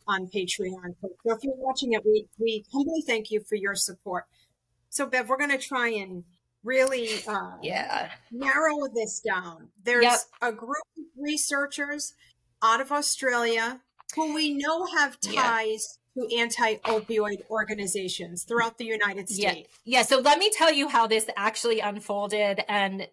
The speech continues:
Speaker 2: and what happened in the order that it happened. So the end of June, I started seeing, I have Google alerts for all this stuff, and I started seeing all these Google alerts for articles saying there was a new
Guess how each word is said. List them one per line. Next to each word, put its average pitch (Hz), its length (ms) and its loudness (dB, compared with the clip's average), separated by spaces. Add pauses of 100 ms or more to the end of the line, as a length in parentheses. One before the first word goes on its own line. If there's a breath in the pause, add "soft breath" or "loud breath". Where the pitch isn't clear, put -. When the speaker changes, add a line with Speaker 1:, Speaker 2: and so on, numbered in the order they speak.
Speaker 2:
and 196 200 -6
what 196 180 2
happened 196 400 0
in 190 140 -4
the 190 80 -6
order 190 600 -4
that 202 140 4
it 196 120 0
happened. 190 440 -2
So 226 480 4
the 233 200 -4
end 254 180 4
of 302 120 6
June, 208 640 -2
I 208 140 2
started 214 440 2
seeing, 208 520 -2
I 214 60 2
have 208 120 -2
Google 196 400 -4
alerts 180 320 -8
for 196 80 -2
all 185 80 0
this 185 160 -2
stuff, 180 240 -2
and 202 80 -6
I 208 60 0
started 233 320 0
seeing 254 240 -2
all 220 160 4
these 247 180 -2
Google 202 340 -2
alerts 196 220 -4
for 202 160 -2
articles 202 560 0
saying 208 340 0
there 208 180 4
was 214 180 0
a 208 60 2
new 254 500 0